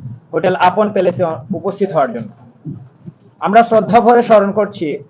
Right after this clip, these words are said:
গত জুলাই বিপ্লবে স্বৈরাচারী সরকারকে উৎখাত করতে যে সকল প্রাণ ঝরেছে তাদেরকে। আমরা বৈষম্য বিরোধী ছাত্র আন্দোলন থেকে শুরু করে বাংলার প্রতিটি মুক্তির আন্দোলনে যারা প্রাণ দিয়েছেন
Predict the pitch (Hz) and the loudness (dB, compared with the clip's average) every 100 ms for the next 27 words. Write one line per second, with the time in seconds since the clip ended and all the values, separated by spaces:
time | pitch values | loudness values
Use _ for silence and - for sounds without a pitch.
0 | 143 160 185 170 175 180 202 202 208 202 | -4 -2 -2 0 2 2 0 -2 -2 -2
1 | 190 165 165 185 180 185 160 170 170 170 | -2 -2 -2 -2 -2 -2 -2 -2 -4 -6
2 | 170 220 220 202 - - - - - - | -2 -2 0 -4 -6 -10 -12 -16 -18 -16
3 | - 151 175 214 208 202 202 180 185 - | -6 0 2 2 0 0 2 0 0 -2
4 | 170 180 175 170 147 139 135 - - - | -2 -2 -2 -4 -4 -4 -8 -14 -20 -20
5 | - - - - - - _ - - 151 | -20 -20 -20 -12 -12 -14 _ -20 -10 -2
6 | 190 190 139 165 165 226 226 220 214 196 | 2 2 2 0 0 0 0 -2 -4 -6
7 | - 190 190 190 202 214 214 208 202 180 | -4 -2 0 -2 -2 -2 -2 -6 -4 -6
8 | 170 165 139 135 - _ _ _ - 165 | -2 0 -2 -4 -12 _ _ _ 0 2
9 | 180 180 208 226 226 202 190 - 233 208 | 2 2 -2 -4 -2 -2 -4 0 0 2
10 | 208 190 185 180 175 175 208 208 185 170 | 0 0 0 2 2 4 2 2 0 -2
11 | 165 | -4